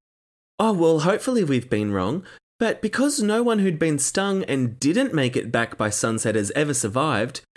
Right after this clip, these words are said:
we just assumed that was the point of no return when it's too late to get the serum." It's like, what? Thomas just said that. Was he listening?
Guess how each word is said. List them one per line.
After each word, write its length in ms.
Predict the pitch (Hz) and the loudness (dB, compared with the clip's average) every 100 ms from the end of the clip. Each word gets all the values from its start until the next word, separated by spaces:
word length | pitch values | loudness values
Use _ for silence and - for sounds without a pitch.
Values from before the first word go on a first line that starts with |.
| - - - | -20 -20 -4
we 200 | 170 254 | 0 2
just 220 | 233 - | 0 -2
assumed 420 | 123 - 196 202 | -2 -2 0 -2
that 180 | 180 170 | -2 -2
was 140 | - 143 | -2 -4
the 80 | |
point 280 | 131 147 135 | -4 -2 -2
of 100 | 110 | -2
no 140 | 113 110 | -2 -2
return 600 | 98 - 190 226 151 98 - - | -2 -4 -2 -2 -2 -6 -10 -4
when 120 | 151 | 0
it's 160 | 143 - | 0 -2
too 180 | - | 0
late 240 | 190 156 - | 0 0 -2
to 80 | - | -4
get 180 | 131 127 | -6 -4
the 60 | |
serum." 580 | 120 202 233 247 107 92 - _ _ - | -4 -2 -2 -2 -2 -6 -12 _ _ -12
It's 120 | 156 | -8
like, 180 | 160 - - | -8 -12 -12
what? 360 | 160 202 262 - _ | -8 -6 -6 -10 _
Thomas 460 | - 202 277 - - | -4 -2 -2 -4 -6
just 280 | - 160 160 | -2 -2 -2
said 220 | - 196 | -4 -4
that. 160 | - 107 - - - _ _ _ | -6 -8 -12 -20 -20 _ _ _
Was 200 | 185 240 | -4 -2
he 120 | - 453 | 0 0
listening? 480 | 403 - - 180 - | 0 -2 -2 -4 -6